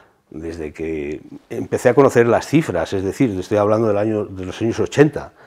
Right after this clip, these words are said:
ochenta y tantos, ¿no? Yo pensé, digo, bueno, cual día, si se ponen malas cosas, un día el estadio puede salvar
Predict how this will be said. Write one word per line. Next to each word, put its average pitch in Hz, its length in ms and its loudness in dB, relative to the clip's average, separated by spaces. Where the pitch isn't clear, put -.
ochenta - 340 -6
y 90 60 -2
tantos, 131 420 4
¿no? 139 160 -4
Yo 117 280 -4
pensé, 117 260 0
digo, 92 120 0
bueno, 87 200 -2
cual 95 280 -4
día, 113 180 0
si 104 200 -6
se - 280 -10
ponen 113 220 0
malas 120 260 2
cosas, 127 400 2
un 101 180 -2
día 110 460 4
el 92 120 -8
estadio 101 480 2
puede 104 220 2
salvar 78 500 -4